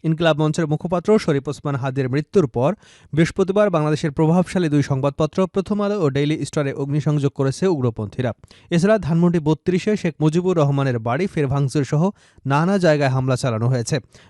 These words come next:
বাংলাদেশের এমন অস্থির পরিস্থিতিতে বাংলাদেশ সীমান্তে নিরাপত্তা বাড়িয়েছে ভারত। ভারতীয় গণমাধ্যম সংবাদ প্রতিদিনের খবরে বলা হয়, বৃহস্পতিবার রাত থেকে ভারত বাংলাদেশ সীমান্ত এলাকায় আরও কড়া নজরদারি শুরু করেছে ভারতীয় সীমান্তরক্ষী বাহিনী।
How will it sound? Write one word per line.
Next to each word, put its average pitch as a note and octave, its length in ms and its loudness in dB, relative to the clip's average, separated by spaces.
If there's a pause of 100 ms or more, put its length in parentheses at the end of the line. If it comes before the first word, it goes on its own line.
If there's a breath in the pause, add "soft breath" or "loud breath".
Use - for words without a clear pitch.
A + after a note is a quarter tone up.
বাংলাদেশের G#3 480 2
এমন E3 260 2
অস্থির E3 400 0
পরিস্থিতিতে F3 680 -2
বাংলাদেশ D3 380 0
সীমান্তে F#3 480 -2
নিরাপত্তা D3 480 -2
বাড়িয়েছে B2 440 -2
ভারত। A#2+ 300 -2 (300 soft breath)
ভারতীয় F3+ 400 0
গণমাধ্যম E3 580 2 (140)
সংবাদ D3 360 0
প্রতিদিনের G3+ 480 0
খবরে C#3 320 0
বলা A2+ 200 -4
হয়, F3+ 160 2 (380 loud breath)
বৃহস্পতিবার F3 680 2
রাত C#3 120 -2
থেকে E3+ 240 -4
ভারত D3 260 0
বাংলাদেশ C#3+ 380 -2
সীমান্ত F3 320 -2 (120)
এলাকায় D#3 320 -4 (200)
আরও F3 120 2 (100)
কড়া E3+ 260 2
নজরদারি C#3+ 520 0
শুরু C3 200 -6
করেছে C3 300 -4
ভারতীয় C#3 380 0
সীমান্তরক্ষী C#3 680 -4
বাহিনী। A2 320 -6